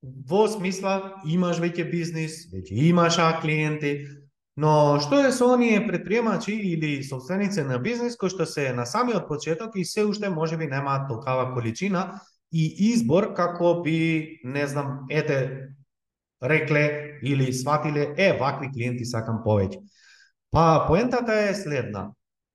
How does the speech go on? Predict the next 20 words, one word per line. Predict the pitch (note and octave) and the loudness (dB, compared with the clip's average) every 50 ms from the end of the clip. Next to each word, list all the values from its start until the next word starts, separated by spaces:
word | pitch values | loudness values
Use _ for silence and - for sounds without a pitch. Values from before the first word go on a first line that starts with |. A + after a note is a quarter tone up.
| _ _ _ _ _ - | _ _ _ _ _ -8
Најголем | B2+ E3 A3 C#4 C#4 D4 C#4 B3+ G3+ E3 | -2 -2 0 0 0 -2 -2 0 -2 0
дел | E3 A#3 B3 A3 A#3 | 2 2 2 2 2
кај | - F3 | -2 -4
што | D3+ - - B2 C3 | -6 -6 -8 -8 -6
приметувам | - C3+ E3 G3+ A3 A3 G3 E3 D3 C#3+ C#3 | -6 -6 -4 -6 -4 -2 0 0 0 0 0
кај | C3+ B2 B2+ | -2 -2 0
младите | C#3+ E3 F3+ E3 D3+ C3 C3+ A#2+ | 0 0 0 -2 -2 -4 -6 -6
предприемачи, | C3 A#2 A2+ - - A#2 C#3+ E3+ F3 D3+ B2 - - C#3+ G3 A3+ - - _ _ _ | -4 -6 -6 -4 -2 0 0 2 2 0 -2 -2 -2 -4 -4 -4 -8 -14 _ _ _
кога | - - C3 B2+ | -8 -6 -4 -4
ќе | B2+ C3 B2 | -4 -4 -4
кажам | C#3+ C#3+ D3 C#3+ C3+ B2 | -4 -2 -2 -2 -4 -4
млади, | B2 C3 D3 D3+ C#3+ C#3 | -4 -2 -2 -2 -4 -4
не | C3+ C#3 C#3 | -6 -6 -6
мислам | D3 D3 C3 C3 B2+ A2+ A2 | -6 -6 -8 -8 -8 -6 -4
на | A2 | -4
возраст, | G2+ A#2+ E3+ F3+ D#3 E3 F#3+ F#3 F#3+ | -2 0 -2 0 0 0 -2 -2 -4
туку | - C#3 C3 B2 | -6 -6 -6 -6
млади | A#2 C3 C#3 C#3 B2+ B2 | -2 0 0 0 0 0
во | A2+ G#2 G#2 G2 | -2 -4 -6 -8
бизнисот | F#2+ A#2+ F3+ D#3 D3 C#3 A#2+ B2 - G3+ - - | -4 -4 -4 -4 -4 -6 -6 -4 -4 -6 -6 -6